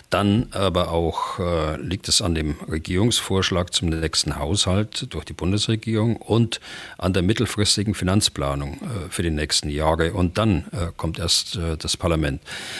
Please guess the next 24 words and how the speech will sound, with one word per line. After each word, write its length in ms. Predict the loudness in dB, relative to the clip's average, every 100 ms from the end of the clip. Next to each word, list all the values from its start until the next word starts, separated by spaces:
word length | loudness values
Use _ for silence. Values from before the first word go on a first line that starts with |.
| -10 -6
Was 180 | -2 2
jetzt 300 | 2 2 0
am 340 | 2 2 2 -2 -4
dreizehnten 600 | 0 2 2 0 0 -2
zwölften 720 | 0 2 2 2 -4 -6 -6 -2
dort, 460 | 0 0 -2 -8
äh, 260 | -6 -4 -4
entschieden 460 | -2 2 4 4 2
worden 320 | 0 0 0
ist 260 | 0 0
vom 160 | 0 2
Haushaltsausschuss 760 | 2 4 2 0 -2 0 2 2
des 120 | 0
Deutschen 280 | 0 0 0
Bundestages, 800 | 2 2 2 2 4 4 2 -2 -8 -14 -12 -12 -14 -16 -2
war 380 | 2 4 4 2 0
eine 300 | -2 2 2
weitere 400 | 2 2 2 0
Bewilligung 760 | 0 0 2 4 4 6 6 4
von 220 | 4 2
Rüstungsprojekten 1200 | 2 2 2 2 2 4 6 4 0 0 4 4 4
im 180 | 4
Rahmen 560 | 4 4 6 6 6 6
der 420 | 4 4 6 4